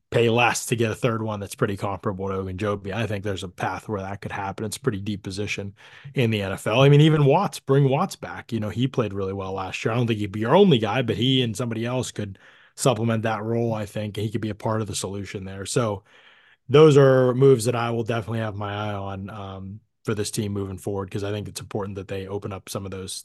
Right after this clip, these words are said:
some of that cap space. Uh, let's talk about these quarterback options that Adam Schefter mentioned. This isn't just anybody mentioning these things. Schefter is. So when he says it,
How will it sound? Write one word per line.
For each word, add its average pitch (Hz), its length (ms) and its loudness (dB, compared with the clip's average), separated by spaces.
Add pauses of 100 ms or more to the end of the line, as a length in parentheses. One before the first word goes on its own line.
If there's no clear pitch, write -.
some 104 120 -8
of 95 60 -12
that 90 140 -14
cap 101 220 -10
space. - 360 -12 (540)
Uh, 135 220 6
let's 165 240 6
talk 226 160 6
about 233 140 6
these 214 160 4
quarterback 214 400 6
options 117 440 -8
that 135 280 4
Adam 139 200 4
Schefter 139 320 -2
mentioned. 110 460 -4
This 131 140 -2
isn't 147 180 4
just 139 160 0
anybody 160 300 4
mentioning 160 340 0
these 147 180 -4
things. 156 220 -4
Schefter 143 420 -2
is. 147 240 -2
So 120 140 -4
when 117 140 -6
he 123 60 -6
says 123 340 -4
it, 135 180 -2